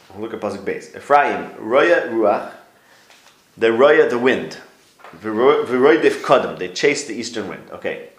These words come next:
Kol hayoyim Kozav V'shoid Yarbe.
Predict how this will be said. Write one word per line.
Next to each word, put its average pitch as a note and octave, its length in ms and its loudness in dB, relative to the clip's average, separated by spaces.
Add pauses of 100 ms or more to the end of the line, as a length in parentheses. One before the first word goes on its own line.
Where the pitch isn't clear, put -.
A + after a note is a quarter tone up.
(1160)
Kol D3+ 180 -2
hayoyim B2 400 2
Kozav C3 420 0
V'shoid G#2+ 380 -2
Yarbe. D#2+ 400 -6